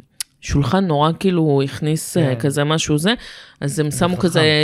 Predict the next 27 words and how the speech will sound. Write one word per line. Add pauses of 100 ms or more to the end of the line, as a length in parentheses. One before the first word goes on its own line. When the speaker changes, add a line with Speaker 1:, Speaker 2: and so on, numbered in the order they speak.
(260)
Speaker 1:
שולחן
צד
קטן, (140)
ואז,
כאילו,
לאט
לאט
הם
הסתדרו
עם
איזה
משהו
שהיו
מביאים
רק
לארוחות, (300)
Speaker 2:
מהמם.
Speaker 1:
והכלבים
היו
במקום
שלהם, (100)
ולא
בזמן
הארוחה, (500)
וזה (100)
באמת,
כאילו,